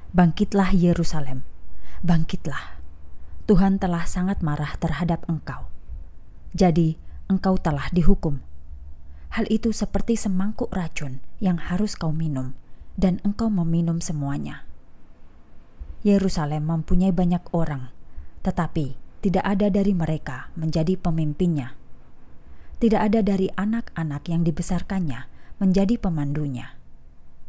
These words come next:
Kesulitan datang pada Yerusalem dalam dua pasang:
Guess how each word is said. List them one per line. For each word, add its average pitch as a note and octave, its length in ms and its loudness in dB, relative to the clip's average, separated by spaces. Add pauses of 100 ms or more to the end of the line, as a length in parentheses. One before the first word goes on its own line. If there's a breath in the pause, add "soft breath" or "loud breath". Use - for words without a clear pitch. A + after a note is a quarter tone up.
(480)
Kesulitan G3+ 560 2
datang G3+ 320 0
pada E3 240 0
Yerusalem D#3+ 800 0 (240 soft breath)
dalam G3 320 2
dua D#3+ 240 2
pasang: C#3+ 480 2